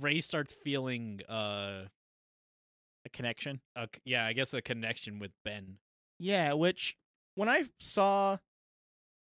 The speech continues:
Speaker 3: The Last Jedi at first, I was kind of against this power, actually. Uh, I actually like it a lot now.
Speaker 1: I think it's a good extension of,
Speaker 3: Yeah.
Speaker 1: like, what already is, like, how you can already sense people and stuff.
Speaker 3: Yeah.
Speaker 2: Yeah.
Speaker 1: It makes sense you could,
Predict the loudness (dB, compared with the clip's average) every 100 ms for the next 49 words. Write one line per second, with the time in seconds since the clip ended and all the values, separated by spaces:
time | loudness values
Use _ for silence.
0 | _ -2 2 4 4 2 0 4 4 2
1 | -2 2 4 4 2 2 4 2 0 -2
2 | 0 -2 -2 -6 -6 -12 -10 -8 -6 -6
3 | -4 0 0 -2 -4 -4 -4 -8 _ _
4 | _ -6 0 2 0 -2 _ _ -4 2
5 | 4 4 -2 _ _ -4 -2 -2 -2 -4
6 | -6 -8 -8 -10 -10 -10 -10 -10 _ -8
7 | -4 -2 0 0 2 2 0 -2 -2 -2
8 | 0 -2 -6 -8 -12 _ -8 -4 -2 -2
9 | -4 -6 -6 -2 -4 -4 -4 -2 -2 -4
10 | -4 -4 -4 -8 -8 -8 -8 -8 -6 -6
11 | -8 -8 -8 -8 -10 -12 -12 -8 -6 -6
12 | -8 -6 -6 -4 -2 -2 -2 -4 -6 -10
13 | _ -2 0 4 4 2 -2 -2 -2 -4
14 | -6 -8